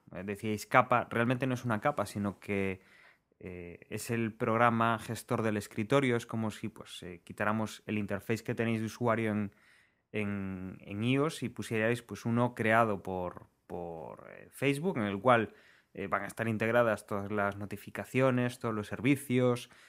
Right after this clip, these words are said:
eh, lo que comenta Guillermo, o sea, Facebook ya, ya tiene llamadas de voz, o sea, van a estar ahí incorporadas seguro y van a dar, pues, eh, si bien vas a tener opción a lanzar cualquier otra aplicación que tengas instalada en el Android,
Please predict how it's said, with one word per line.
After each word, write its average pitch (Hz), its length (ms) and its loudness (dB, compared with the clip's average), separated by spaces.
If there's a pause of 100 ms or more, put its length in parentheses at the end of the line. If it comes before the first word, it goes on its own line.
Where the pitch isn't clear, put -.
(180)
eh, 92 180 -10
lo 101 80 -6
que 95 120 -10
comenta 107 300 -2
Guillermo, 110 380 0
o - 20 -6
sea, 92 140 -4
Facebook 117 340 -6
ya, 113 320 0
ya 127 280 2
tiene 127 320 2
llamadas 101 380 0
de 101 60 -6
voz, 143 440 2
o - 80 -20
sea, 95 140 -12
van 101 160 -4
a 113 40 -2
estar 110 220 -4
ahí 110 100 2
incorporadas 107 680 -2
seguro 147 560 -2 (760)
y 143 160 0
van 131 220 4
a 135 100 4
dar, 143 340 4
pues, 110 580 -2
eh, - 720 -20
si - 280 -8
bien 139 240 2
vas 131 180 2
a - 40 -6
tener 131 220 0
opción 135 360 0
a 98 60 2
lanzar 95 520 0
cualquier 101 300 -2
otra 113 180 2
aplicación 123 640 0
que - 100 -10
tengas 101 240 -2
instalada 107 380 -2
en 110 80 -2
el 113 80 0
Android, 135 360 0